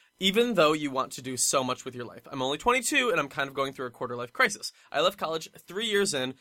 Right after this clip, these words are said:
I have no job, and I'm back living with my parents. I just don't feel like I can accomplish a lot anymore. How can I get over that feeling of not feeling good enough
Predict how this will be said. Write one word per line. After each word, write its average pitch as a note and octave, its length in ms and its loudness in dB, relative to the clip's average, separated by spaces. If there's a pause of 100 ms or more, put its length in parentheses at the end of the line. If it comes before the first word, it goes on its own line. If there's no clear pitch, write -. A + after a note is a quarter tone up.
(120)
I B2+ 80 0
have B2 100 -2
no D3+ 240 6
job, B2+ 340 2 (160)
and B2+ 120 -8
I'm B2 160 -4
back D3+ 340 2
living C3 240 -8
with B2+ 100 -8
my B2+ 100 -6
parents. A2+ 360 -8 (100)
I D#3 140 -10
just - 380 -4
don't D#3+ 280 2
feel C#3+ 200 -4
like C3 160 -4
I C#3 80 -6
can C#3+ 120 -6
accomplish B2+ 460 -6
a B2+ 60 -8
lot A#2+ 260 -4
anymore. A#2 380 -14 (240)
How - 180 2
can E3+ 140 -2
I E3 80 4
get D3 240 0
over C3 200 0
that C3+ 220 2
feeling B2 320 -6
of A#2+ 180 -12
not C3 300 0
feeling B2 300 -6
good A#3 160 4
enough B2+ 280 -4